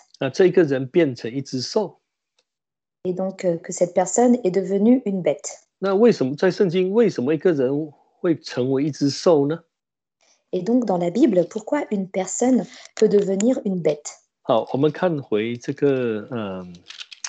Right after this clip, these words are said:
Speaker 1: 我们看这个但-，啊，这个但以理书，哈，我们看这个第五章。
Speaker 2: Donc, revenons à Daniel chapitre cinq.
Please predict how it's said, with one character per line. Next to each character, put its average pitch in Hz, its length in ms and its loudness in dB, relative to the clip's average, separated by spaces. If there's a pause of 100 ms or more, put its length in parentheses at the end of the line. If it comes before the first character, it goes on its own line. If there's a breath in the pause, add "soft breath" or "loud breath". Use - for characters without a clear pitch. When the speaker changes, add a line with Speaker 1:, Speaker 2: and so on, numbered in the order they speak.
(640 loud breath)
Speaker 1:
我 117 60 -4
们 131 100 2
看 156 320 2
这 147 140 0
个 131 560 4 (180)
但-， 151 320 0
啊， 123 100 -2
这 160 160 0
个 165 100 4
但 160 260 0
以 147 100 -2
理 120 220 -4
书， 123 400 -8
哈， 90 320 -16 (100)
我 107 60 -10
们 110 140 -6
看 127 260 -6
这 120 100 -4
个 123 140 2
第 113 680 0
五 92 260 -6
章。 143 340 -2 (1080)
Speaker 2:
Donc, 180 200 -6
revenons 226 600 4
à 185 120 0
Daniel 190 380 2
chapitre 220 440 -6
cinq. 156 300 -8